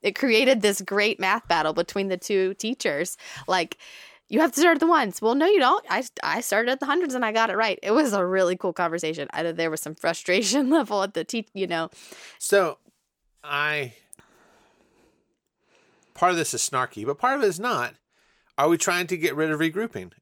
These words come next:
Speaker 2: Is that a, is that a skill that, that you're
Speaker 1: No.
Speaker 2: just trying to learn a different way?
Speaker 1: Trying to understand why we cross this out and make this,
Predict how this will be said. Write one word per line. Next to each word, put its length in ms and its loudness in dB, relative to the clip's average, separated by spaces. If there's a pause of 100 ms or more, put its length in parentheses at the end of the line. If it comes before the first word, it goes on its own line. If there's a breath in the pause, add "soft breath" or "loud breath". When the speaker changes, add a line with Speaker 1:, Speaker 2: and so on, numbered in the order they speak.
(100)
Speaker 2:
Is 180 -2
that 220 4
a, 120 2
is 140 0
that 140 4
a 60 -2
skill 320 0
that, 200 -6 (340)
that 460 -4 (1800)
you're 140 2
Speaker 1:
No. 40 4
Speaker 2:
just 160 2
trying 200 2
to 140 0
learn 280 -2
a 80 -6
different 380 -6
way? 260 -12 (720 soft breath)
Speaker 1:
Trying 220 0
to 80 -4
understand 1300 -2 (640)
why 640 0
we 120 -4
cross 500 -2
this 300 -2
out 300 0
and 180 -6
make 240 -2
this, 260 -4